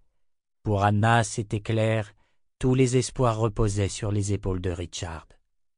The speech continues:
Sur ce point, Callan avait remis les idées en place à la dame abbesse, et son mari lui en était très reconnaissant. Mais il savait que d'autres gens le prenaient pour le sauveur du monde, et même si ce n'était pas le cas,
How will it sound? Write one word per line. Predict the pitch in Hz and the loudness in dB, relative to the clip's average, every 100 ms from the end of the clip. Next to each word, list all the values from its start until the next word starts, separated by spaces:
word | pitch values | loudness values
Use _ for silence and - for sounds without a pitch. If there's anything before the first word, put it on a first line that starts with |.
| _ _ _ _ _ _ _ _ _ _ _ _ _ _ | _ _ _ _ _ _ _ _ _ _ _ _ _ _
Sur | - 117 | -4 -4
ce | 104 139 | 0 -2
point, | - 151 | 2 2
Callan | 151 143 135 131 | 4 4 4 4
avait | 113 117 | 2 0
remis | 113 117 117 | 2 2 2
les | 110 104 | 0 0
idées | 107 110 | 0 0
en | 104 | 0
place | 101 107 95 - | 0 0 0 -2
à | |
la | 104 95 | -4 -2
dame | 101 98 | -2 -2
abbesse, | 98 101 98 - - - _ _ _ | -4 -4 -6 -10 -16 -20 _ _ _
et | 123 | -4
son | - | 0
mari | 135 135 156 | 2 4 4
lui | 160 131 | 4 2
en | 131 | 2
était | 127 - | 0 -2
très | - 156 | 0 2
reconnaissant. | 139 135 123 113 - 101 - _ _ _ _ _ _ _ - | 2 2 0 -2 -4 -8 -10 _ _ _ _ _ _ _ -4
Mais | 113 101 | 0 2
il | 104 | 2
savait | - 120 127 | 0 2 2
que | 117 | 2
d'autres | 113 110 - 117 | -2 -4 0 0
gens | 110 127 | 2 0
le | 110 | 0
prenaient | 101 117 117 | 0 0 0
pour | 107 107 | 0 -2
le | |
sauveur | 104 120 110 | -2 -2 -2
du | 104 107 | -2 -2
monde, | 117 120 104 - - _ | -2 -2 -6 -10 -20 _
et | 123 117 | 0 2
même | 110 113 110 | 2 0 -2
si | - 117 | -4 -8
ce | 104 117 | -6 -4
n'était | 110 101 | -2 -4
pas | 104 107 | -2 -2
le | 101 | -2
cas, | - 117 | -2 -2